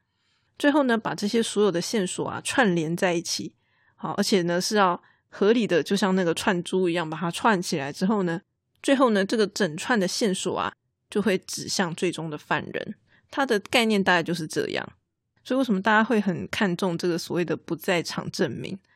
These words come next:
好，因为不在场证明就是，诶，这个时间我不可能犯案啊，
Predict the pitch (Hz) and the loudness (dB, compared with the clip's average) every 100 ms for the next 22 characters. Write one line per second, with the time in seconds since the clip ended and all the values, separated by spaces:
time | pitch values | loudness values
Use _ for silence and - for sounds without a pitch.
0 | _ _ _ 175 226 269 233 240 254 226 | _ _ _ 0 0 0 0 4 4 4
1 | 185 214 214 185 214 208 214 185 _ _ | 0 2 2 2 0 0 2 0 _ _
2 | - 233 285 254 208 196 233 185 220 202 | -8 -4 0 0 0 2 2 4 2 2
3 | 165 196 185 - 180 147 90 - - | 2 2 2 2 -2 -2 -6 -8 -10